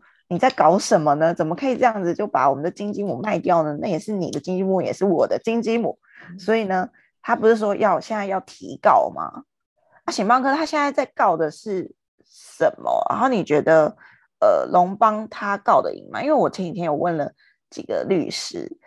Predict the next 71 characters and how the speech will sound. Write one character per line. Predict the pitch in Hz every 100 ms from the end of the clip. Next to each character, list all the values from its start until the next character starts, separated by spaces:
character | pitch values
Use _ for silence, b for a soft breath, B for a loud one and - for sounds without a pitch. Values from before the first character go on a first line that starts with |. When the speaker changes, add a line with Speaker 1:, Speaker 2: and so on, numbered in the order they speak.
| b b
Speaker 1:
但 | 262 285
是 | 294
呢， | 254 220
他 | 233 226
们 | 196
都 | 185
跟 | 196
我 | 190
们 | 127
说， | 120 - 139 139 139 -
就 | 247
是 | 262
有 | 185
几 | - 147 -
个 | - 139
律 | 175 196
师， | 175 - 165 156 - _
但 | 269 277
是 |
当 | 277 277
然 | 226
那 |
些 | 220 220
律 | 214
师 | 202
不 | -
是 | 160
专 | 156 160 147 151
业 | 147
的 | - 113
啦， | 53 -
他 |
们 | 220 196
也 | 185
只 | -
是 | -
以 | - 65 95
律 | 196
师 | 170 -
的 | 147 135
见 | 170 107
解 | 82
来， | 55 64 - b b b
来 | - 160
跟 | 170 165
我 | 147 107 - _
就 | 175
是 | - 139
开 | - 160
玩 | 135 104
笑 | - - -
这 | -
样 | -
子。 | -
他 | - 220
就 | 233
一 | 254
直 | 240
说 | 233 233 B B B
他 | - 277
不 | - 208
认 | 208 254 175
为 | 135 110
真 | 127 110
的 | 113 85 62 -
龙 | 165 139
邦 | 190 185
告 | 190 185
得 | - -
赢 | - 62 -
欸。 | 60 -